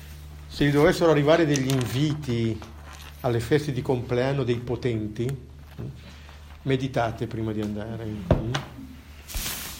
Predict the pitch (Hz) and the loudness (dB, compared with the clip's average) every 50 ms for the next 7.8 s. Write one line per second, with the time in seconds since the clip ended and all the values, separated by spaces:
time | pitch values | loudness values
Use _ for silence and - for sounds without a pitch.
0 | - - - 123 110 110 139 156 165 160 156 143 120 - 156 151 - 143 131 127 | -12 -8 -6 -2 2 4 6 6 8 8 6 6 6 4 2 4 6 6 6 6
1 | 127 127 123 113 110 104 - - 123 143 170 185 - - - - - - - 135 | 6 4 2 2 0 0 2 2 2 2 2 -2 -6 -10 -12 -12 -12 -8 -6 -6
2 | 123 135 143 - - - - - - - - - - - - - - - - - | -6 -6 -6 -10 -12 -12 -10 -10 -10 -10 -12 -18 -20 -20 -20 -20 -20 -20 -18 -18
3 | - - - - - - 135 123 110 123 156 160 160 147 139 - 147 131 151 156 | -18 -18 -18 -10 -4 0 0 2 6 8 8 10 10 8 8 8 6 6 6 6
4 | - 147 127 131 123 - - - 139 135 135 135 135 131 123 120 120 127 139 170 | 4 4 4 6 4 4 6 6 8 8 10 8 8 8 6 6 4 4 4 2
5 | - - - - - 156 151 156 165 160 160 147 156 - 147 135 131 139 139 135 | 2 -2 -2 4 6 6 6 6 6 6 4 4 4 4 4 4 6 6 6 4
6 | 127 - - 117 113 113 - - 131 - - 139 127 - - 196 - - 156 143 | 4 2 2 2 2 2 2 2 2 4 4 4 2 2 0 -2 -2 0 0 2
7 | - 156 143 135 131 131 127 120 113 113 110 - - 127 117 120 | 4 6 6 6 6 4 4 2 2 0 0 0 -2 0 0 0